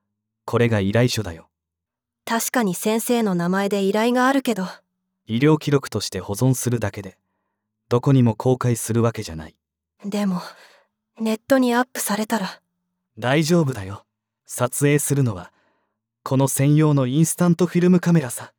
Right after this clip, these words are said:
Speaker 2: え？もしかしてアナログの？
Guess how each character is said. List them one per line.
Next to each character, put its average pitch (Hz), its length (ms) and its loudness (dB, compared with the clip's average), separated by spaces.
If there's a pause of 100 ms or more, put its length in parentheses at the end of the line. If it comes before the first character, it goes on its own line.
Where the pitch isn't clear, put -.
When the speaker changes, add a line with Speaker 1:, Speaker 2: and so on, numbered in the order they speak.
(300)
Speaker 2:
え？ 262 220 -10 (1080)
も 254 160 0
し - 100 -8
か 262 140 0
し - 80 -8
て 180 160 -6
ア 165 100 -4
ナ 190 140 0
ロ 247 100 4
グ 262 120 0
の？ 254 180 0